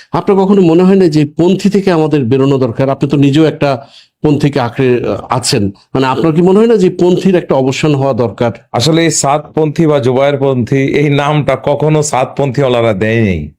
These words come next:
Speaker 2: আমরা আগেও যেরকম এই পন্থী হওয়ার আগে তবলিগের সাদামাটা মেহনত করতাম,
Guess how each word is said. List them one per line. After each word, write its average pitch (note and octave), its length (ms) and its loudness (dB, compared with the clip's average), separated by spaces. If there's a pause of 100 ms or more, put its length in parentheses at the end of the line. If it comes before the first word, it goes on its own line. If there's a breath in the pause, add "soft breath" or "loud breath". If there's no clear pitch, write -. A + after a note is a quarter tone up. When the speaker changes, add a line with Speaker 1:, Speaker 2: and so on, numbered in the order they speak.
(380 loud breath)
Speaker 2:
আমরা D#3 320 0
আগেও D#3 500 0
যেরকম D#3 480 0
এই D3 100 0
পন্থী D#3 360 -2
হওয়ার D3+ 220 2
আগে C3+ 280 0
তবলিগের C3 680 -2 (180)
সাদামাটা C#3 540 -2
মেহনত C3+ 340 0
করতাম, B2 460 -2